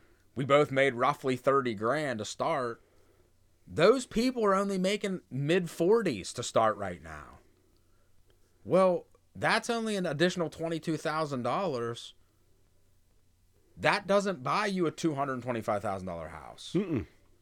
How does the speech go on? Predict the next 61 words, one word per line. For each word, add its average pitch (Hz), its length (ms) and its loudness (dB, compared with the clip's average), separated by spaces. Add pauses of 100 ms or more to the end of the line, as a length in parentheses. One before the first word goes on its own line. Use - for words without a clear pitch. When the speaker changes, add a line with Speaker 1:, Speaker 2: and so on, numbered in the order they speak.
Speaker 1:
So - 160 -12
your 233 140 4
wages 208 520 2
aren't 208 260 0
keeping 196 420 -2
up 240 220 -2
with 190 120 -2
the 165 60 -4
cost 185 420 -2
of 139 120 -2
homes. 160 580 -4
And 185 140 4
w-, 190 160 0
it's 240 100 4
not 285 160 2
like 269 220 0
we 233 100 -2
live 202 300 4
in 196 80 0
a 175 40 -2
fucking 214 460 -6
mansion, 208 560 -2
Speaker 2:
No, 151 120 6
Speaker 1:
dude. 180 100 8
Speaker 2:
it's - 100 0
a 147 60 8
regular 139 520 6
Speaker 1:
It's 165 140 6
just 208 120 8
a 214 40 10
Speaker 2:
home. 156 80 6
Speaker 1:
regular 208 420 6
three-bedroom 202 840 2
Speaker 2:
I 185 80 6
mean, 269 60 8
it's 220 100 4
Speaker 1:
rancher. 214 120 8
Speaker 2:
a 226 100 10
nice - 100 4
house, 226 340 6
but 185 100 8
Speaker 1:
And 226 60 10
Speaker 2:
it's 247 80 10
Speaker 1:
it 196 40 4
was 202 180 8 (180)
an 139 100 4
unfinished 180 580 4
basement. 139 560 2 (380)
It 117 60 -2
had - 60 -4
four 165 260 4
block 175 320 4
walls 185 280 6
with 165 80 -2
a 160 40 4
toilet 196 460 4
sitting - 260 -4
in 127 100 -2
the 113 60 -2
corner. 90 520 -8 (640)
Uh, 104 60 -4